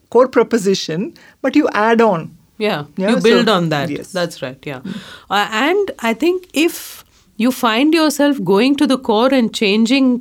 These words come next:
Speaker 2: things there,
Speaker 1: Yeah.
Speaker 2: that probably means the, uh, fundamental idea of your business idea itself is changing.
Speaker 1: Yes.
Speaker 2: So do you need to start something very different, or was your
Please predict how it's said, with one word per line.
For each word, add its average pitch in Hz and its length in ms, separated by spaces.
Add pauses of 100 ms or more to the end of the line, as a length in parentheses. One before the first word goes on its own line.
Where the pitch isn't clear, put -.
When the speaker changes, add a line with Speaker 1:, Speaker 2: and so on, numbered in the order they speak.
(100)
Speaker 2:
things 214 320
there, 160 520
Speaker 1:
Yeah. 180 260 (380)
Speaker 2:
that 220 180
probably 277 540
means 302 720 (640)
the, 196 520 (380)
uh, 156 500
fundamental 294 1200 (140)
idea 185 480
of 294 260
your 190 80
business 233 460
idea 262 380
itself 277 440
is 269 160
changing. 170 560
Speaker 1:
Yes. - 480
Speaker 2:
So - 180
do 190 140
you 226 120
need 262 260
to 311 80
start 247 420
something 233 460
very 175 240
different, 269 720
or 208 460
was 175 320
your 208 140